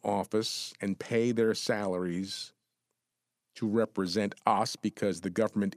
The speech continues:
is a government of the people, by the people, and for the people, not for, uh, politicians, and not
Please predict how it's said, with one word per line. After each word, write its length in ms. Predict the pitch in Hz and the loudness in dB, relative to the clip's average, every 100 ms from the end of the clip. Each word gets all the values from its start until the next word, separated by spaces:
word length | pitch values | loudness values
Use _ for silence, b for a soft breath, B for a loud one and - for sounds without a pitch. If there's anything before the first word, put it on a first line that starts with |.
| - | 0
is 580 | 151 151 98 95 92 - | 2 4 2 -2 -6 -4
a 80 | 110 | -2
government 540 | 101 104 92 98 98 - | 2 0 2 -2 -2 -4
of 220 | 107 107 98 | 0 0 -2
the 100 | 104 | -4
people, 400 | 110 98 90 90 | -2 -4 -4 -2
by 280 | 95 101 | 0 0
the 100 | 92 | -2
people, 320 | - 104 - 87 | -2 -4 -4 -6
and 100 | - | -6
for 300 | - 156 147 | 2 2 4
the 80 | |
people, 500 | - - 110 - 92 - b b b b - | 0 -6 -8 -8 -12 -14 b b b b 0
not 260 | 110 110 | 2 0
for, 440 | - 110 104 95 - b b b b | 0 0 2 2 -2 b b b b
uh, 320 | - - - - - - _ _ _ _ _ _ _ _ _ _ _ _ _ _ _ _ _ _ _ - | -6 -4 -6 -10 -18 -20 _ _ _ _ _ _ _ _ _ _ _ _ _ _ _ _ _ _ _ -16
politicians, 1040 | - 120 95 - 151 - 98 98 98 - - _ _ _ _ _ _ _ _ _ _ _ _ _ | 2 4 4 2 0 2 -2 -2 -6 -10 -14 _ _ _ _ _ _ _ _ _ _ _ _ _
and 140 | - | -4
not 200 | 95 101 | -2 -4